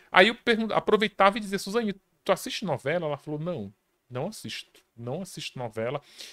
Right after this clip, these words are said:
Inclusive, quando a novela começa, que todas vão pra frente da T V, eu vou pra uma capela orar.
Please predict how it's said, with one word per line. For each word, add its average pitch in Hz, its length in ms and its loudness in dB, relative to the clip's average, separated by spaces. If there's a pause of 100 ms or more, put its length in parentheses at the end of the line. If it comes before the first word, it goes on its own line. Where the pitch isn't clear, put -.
Inclusive, 165 460 -2
quando 190 200 -4
a 190 40 2
novela 170 320 0
começa, 139 380 -2
que - 80 -14
todas 180 340 -2
vão 131 240 -2
pra 117 220 -2
frente 113 480 -6
da 110 100 -2
T 101 140 -10
V, 147 340 0 (400)
eu 123 140 -4
vou 151 140 0
pra 156 160 -4
uma 151 60 0
capela 156 720 0
orar. 156 440 -2